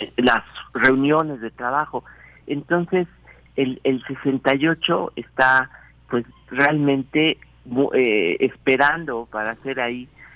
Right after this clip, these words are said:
también, eh, documentado y analizado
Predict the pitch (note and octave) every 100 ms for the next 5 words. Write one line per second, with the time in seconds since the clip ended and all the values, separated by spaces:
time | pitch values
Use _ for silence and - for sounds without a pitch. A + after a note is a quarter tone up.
0 | _ B2 A2 A2+ B2+ C3+ B2+ - A2+ G2+
1 | F#2 - - A#2 A2+ A2 A2+ A2+ - B2
2 | B2 A#2+ A2 G2+ G2 G2 - A2 A2+ A2+